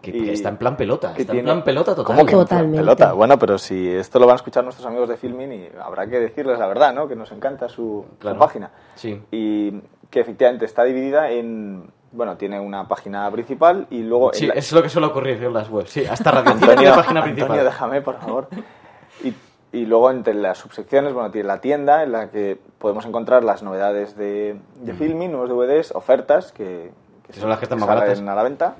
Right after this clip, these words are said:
Speaker 1: Claro,
Speaker 2: Y,
Speaker 1: esas son las que además
Speaker 2: y
Speaker 1: se
Speaker 2: el
Speaker 1: pueden ver online con uno noventa y cinco.
Speaker 2: Exacto.
Speaker 1: ¿Vale? Porque luego, luego hay gente que dice que La Ciénaga, el D V D está muy caro, que son veinticinco euros, pero no.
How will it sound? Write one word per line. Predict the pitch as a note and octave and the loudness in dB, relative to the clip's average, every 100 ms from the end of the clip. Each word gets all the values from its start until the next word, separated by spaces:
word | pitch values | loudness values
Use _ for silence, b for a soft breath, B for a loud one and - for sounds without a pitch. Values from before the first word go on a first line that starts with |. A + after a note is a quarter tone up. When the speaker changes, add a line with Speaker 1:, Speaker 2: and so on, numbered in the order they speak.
| _ | _
Speaker 1:
Claro, | A#2 | -4
Speaker 2:
Y, | G#2+ | -2
Speaker 1:
esas | G#2+ | -2
son | D3+ E3 | -2 -2
las | D#3 | -2
que | C#3+ | -2
además | C3 C#3+ | 0 2
Speaker 2:
y | |
Speaker 1:
se | D#3 | 2
Speaker 2:
el | |
Speaker 1:
pueden | D3 C#3 C3+ | 2 0 2
ver | C#3 | 0
online | C3+ C3 C#3 C#3+ | 2 0 -2 0
con | B2+ | -2
uno | A2+ A#2+ | 0 -6
noventa | B2 G#2 E2 | -6 -6 -8
y | |
cinco. | F#2 D#2+ C#2+ _ _ - | -14 -16 -18 _ _ -16
Speaker 2:
Exacto. | - - - - | -8 -8 -8 -4
Speaker 1:
¿Vale? | G#2+ C#3 | -4 -2
Porque | C3 G#2 | -2 -2
luego, | A2+ C3+ C3+ | 0 0 -2
luego | B2 C#3 F3 - | 0 2 2 0
hay | C3+ | -6
gente | E3+ E3 D3+ | -6 -8 -8
que | C#3+ | -8
dice | C#3+ - G#2 - b b _ | -8 -8 -8 -10 b b _
que | - G#2 G2+ | -4 -2 0
La | G2 | -2
Ciénaga, | F#2+ C#3+ D3 A#2+ C3 - | -4 -4 -2 0 -2 -4
el | F2+ F2+ | -14 -8
D | A#2+ | -4
V | C3 | -2
D | C#3 | -2
está | C#3+ - B2 | -4 -6 -4
muy | B2 | -2
caro, | D#3+ D3+ | -2 -4
que | - | -6
son | A2+ | -8
veinticinco | A#2+ A2+ B2+ A2+ | -8 -8 -12 -4
euros, | G#2+ C3+ F#2+ | -4 -2 -6
pero | - E2 | -8 -8
no. | G2+ F#2+ | -8 -8